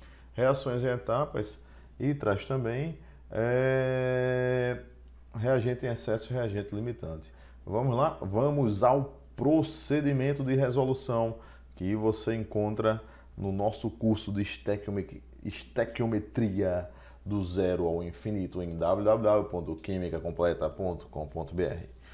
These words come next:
Então vamos lá, veja só. É, a gente sabe que equações em etapas você tem que procurar a substância elo, não é não?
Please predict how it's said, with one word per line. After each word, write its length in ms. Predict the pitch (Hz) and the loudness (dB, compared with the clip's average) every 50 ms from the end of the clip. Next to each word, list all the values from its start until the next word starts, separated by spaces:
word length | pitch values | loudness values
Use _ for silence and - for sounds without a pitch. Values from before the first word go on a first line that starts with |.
| - - - - | -20 -20 -8 0
Então 140 | - 196 202 | 4 6 8
vamos 180 | 214 220 214 190 | 8 8 8 8
lá, 260 | 131 98 90 - - - - - | 8 6 6 2 -4 -12 -6 -2
veja 220 | 127 151 170 185 | 0 2 2 2
só. 420 | 185 - - 120 92 80 87 - - - - - - - - - - - - - | 2 2 2 2 2 2 0 -4 -14 -18 -20 -20 -20 -20 -20 -20 -20 -14 -4 0
É, 1000 | 151 170 175 175 180 185 180 180 180 180 180 180 180 180 180 180 180 165 - - - - | 2 4 4 6 6 6 8 8 8 8 8 8 8 8 8 6 4 4 0 -6 -2 2
a 80 | - 185 | 2 2
gente 220 | 180 269 254 - | 4 2 0 0
sabe 300 | - 214 180 196 196 202 | 4 4 4 6 4 2
que 360 | - 214 208 208 - - - - - - | -2 -2 -4 -4 -6 -10 -14 -20 -10 -4
equações 600 | - - 185 - 220 196 185 - - 208 214 202 | -2 -2 0 2 4 4 4 4 4 2 4 6
em 20 | 214 | 6
etapas 540 | 196 156 139 - 139 147 170 - 190 170 147 | 6 4 4 6 6 6 8 8 6 4 6
você 280 | 156 170 160 - 190 | 4 2 4 2 2
tem 160 | - - 190 | 2 2 0
que 60 | 170 185 | 0 2
procurar 480 | - 190 185 190 190 - 165 151 160 | 6 8 8 8 8 6 4 6 4
a 40 | 175 | 4
substância 640 | - - - 175 165 151 - - 160 170 170 - 214 | 2 0 -4 -2 -2 -2 -2 -2 -4 -4 -2 -2 0
elo, 440 | 208 143 107 101 101 95 98 101 101 - - - | 4 4 4 6 4 2 2 -2 -4 -6 -12 -10
não 160 | - 95 95 | -6 -4 -2
é 40 | 92 | 0
não? 300 | 95 104 127 165 196 - | 2 2 2 2 0 -2